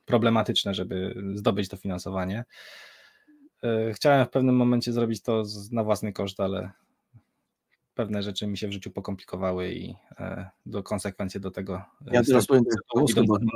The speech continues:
Speaker 1: dzisiaj.
Speaker 2: chyba przedwczoraj rozmawiałem z informatykami naszymi i powiedzieli, że wstępny koszt, żeby przygotować taki wstępny projekt tej aplikacji, to byłby między pięćdziesiąt a sto tysięcy złotych.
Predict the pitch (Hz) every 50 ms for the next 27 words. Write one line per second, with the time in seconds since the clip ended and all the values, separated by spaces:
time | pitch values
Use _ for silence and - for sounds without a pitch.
0 | 107 - - - - - - 101 107 131 - - - - - - - - - -
1 | - - - - - - - - - - _ _ _ _ _ - - - - 147
2 | 156 139 127 - - - - 139 131 - - 160 143 131 123 110 113 110 110 117
3 | 113 110 104 107 117 113 98 120 110 107 110 101 - 120 95 - 127 123 107 101
4 | 98 90 90 - 113 113 113 113 107 95 104 95 101 95 101 107 101 101 98 104
5 | 98 95 - - 123 117 98 - 120 104 95 120 123 113 101 101 98 104 95 -
6 | - - 113 95 123 113 110 98 98 107 98 - 110 95 - - 131 131 120 -
7 | 123 98 113 131 120 110 101 95 - - 101 95 95 90 - 104 98 95 104 101
8 | 98 110 95 95 92 92 101 95 95 98 104 107 104 95 107 101 98 113 107 101
9 | 107 101 135 120 98 98 95 - - 113 - - - 120 107 101 107 104 110 101
10 | 98 95 90 -